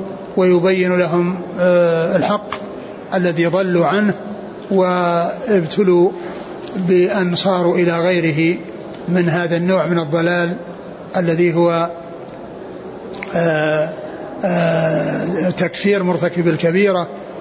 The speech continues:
وتخل-، والقول بتخليده في النار، وكذلك أيضا قو-، قولهم، ف-، ف-،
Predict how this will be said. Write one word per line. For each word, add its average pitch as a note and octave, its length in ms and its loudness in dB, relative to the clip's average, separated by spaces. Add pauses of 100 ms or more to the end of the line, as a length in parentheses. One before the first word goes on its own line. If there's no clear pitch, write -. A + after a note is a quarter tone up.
(120)
وتخل-، F3+ 380 0
والقول F#3+ 340 2
بتخليده F3 480 2
في E3+ 120 -4
النار، F3 400 0 (420)
وكذلك F3+ 540 2
أيضا F#3 420 2 (540)
قو-، G3+ 40 2
قولهم، F#3+ 840 2
ف-، G3+ 120 0
ف-، G3 460 0